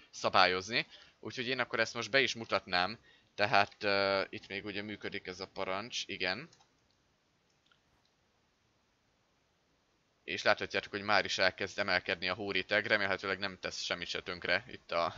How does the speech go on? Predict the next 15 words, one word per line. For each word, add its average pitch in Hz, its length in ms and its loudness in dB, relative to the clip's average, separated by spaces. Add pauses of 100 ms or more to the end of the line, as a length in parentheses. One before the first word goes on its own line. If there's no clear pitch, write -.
világban. 98 560 4 (1000)
Igen, 98 260 0
szóval 110 260 -2
szépen 113 340 -2
lassan 101 280 0
elkezdenek 95 500 0
megjelenni 90 400 0
a 87 60 0
hórétegek, 95 720 -2
láthatjátok, 90 480 0
ott - 180 -8
is - 100 -8
megjelent 82 460 -4
egy 85 100 -6
például. 90 580 0